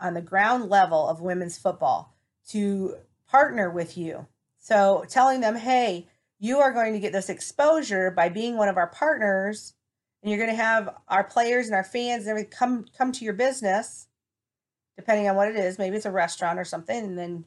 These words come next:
you guys will promise to come to their restaurant after a game or on the weekend for a party. They'll make their money back by all the exposure that they're gonna get from you.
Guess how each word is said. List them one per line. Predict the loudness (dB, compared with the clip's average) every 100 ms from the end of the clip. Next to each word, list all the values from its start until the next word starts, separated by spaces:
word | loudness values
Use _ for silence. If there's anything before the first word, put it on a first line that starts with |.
| _
you | -8 0
guys | 0 0
will | -4
promise | -4 -2 -4 -8
to | -14
come | -4 -2 -2 -4 -10 _ _ _ -8
to | 2
their | 4 4 0 -6 -18 _ _ _ _ _
restaurant | 0 0 2 0 2 0
after | -4 -2 -4
a |
game | -2 -4 -2 -4
or | -4 -6 -10 -6
on | -4 -2
the |
weekend | -2 -2 -4 -2
for | -2
a | -2
party. | -2 -4 -6 -10 _ _ _ 4
They'll | 6 6
make | 4 0 2
their | 2
money | 4 2 2
back | 4 4 4 2 0
by | 4 6
all | 4
the | 2
exposure | -4 -2 0 0 0
that | -4 -2
they're | -2
gonna | -2 -2
get | -2 -2
from | -4 -4
you. | -4 -8 -12